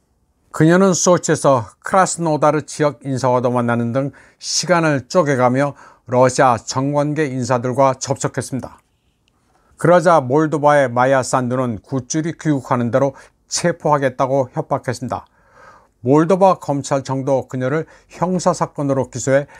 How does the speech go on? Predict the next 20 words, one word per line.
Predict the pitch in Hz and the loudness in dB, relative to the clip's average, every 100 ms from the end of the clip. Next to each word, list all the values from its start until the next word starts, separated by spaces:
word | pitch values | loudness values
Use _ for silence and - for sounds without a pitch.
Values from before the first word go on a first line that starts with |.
| - _ - | -20 _ -10
잡아넣겠다고 | - 135 160 160 - 139 135 127 | -2 2 2 0 -4 -6 -4 -2
했습니다. | 113 - - - _ _ _ _ _ _ _ _ _ | -4 -6 -14 -16 _ _ _ _ _ _ _ _ _
그러나 | - 160 170 190 190 | -4 2 4 4 2
정작 | - 147 151 147 143 123 | 2 0 0 2 2 2
굿줄이 | - 127 - 139 127 117 101 - | -4 -8 -4 -2 0 -2 -4 -6
키시나우 | 190 180 160 151 143 131 | -4 -4 -2 2 2 2
공항에 | - 127 123 117 | -2 -2 0 -2
도착해 | 120 110 117 - 120 110 - - | -4 -4 -6 -6 -6 -8 -12 -4
오백 | 127 135 139 | 0 2 2
명의 | 135 143 156 - | 2 0 -4 -2
군중으로부터 | 156 143 143 131 117 - 139 113 | 0 2 2 2 0 -2 -2 -2
열렬한 | 117 120 120 123 113 | -2 2 2 2 -2
환영을 | 143 131 117 | -4 -2 0
받자 | 107 101 123 117 - _ | -2 0 -4 -4 -14 _
그 | - 147 147 | -2 0 0
기세에 | - 113 127 131 139 - | 0 -2 0 0 -2 -4
눌려버렸습니다. | 123 120 110 104 107 98 - _ _ _ _ _ _ | 0 2 0 -2 -6 -16 -20 _ _ _ _ _ _
보안군을 | - 151 165 185 190 180 | 2 4 4 0 -2 -2
공항에 | - 143 135 135 120 | -2 -4 -2 -2 -6
배치했지만 | - 110 - 120 135 143 | -8 -10 -8 -8 -6 -6